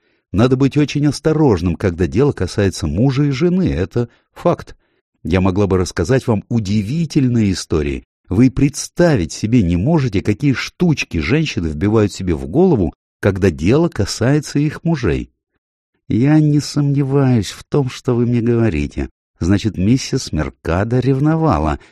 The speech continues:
и она ненавидела миссис Лейднер". Я видела, какими глазами она на нее смотрела, как будто убить хотела.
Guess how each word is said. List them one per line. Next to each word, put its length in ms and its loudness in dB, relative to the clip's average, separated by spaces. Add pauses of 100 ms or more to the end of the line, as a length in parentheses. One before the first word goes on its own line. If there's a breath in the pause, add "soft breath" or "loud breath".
(200)
и 80 -2
она 300 4
ненавидела 840 2
миссис 680 -2
Лейднер". 720 -2 (920)
Я 220 2
видела, 520 0
какими 340 0
глазами 720 2
она 200 0
на 100 0
нее 220 0
смотрела, 520 -2
как 240 -6
будто 400 0 (420 loud breath)
убить 400 2
хотела. 540 -4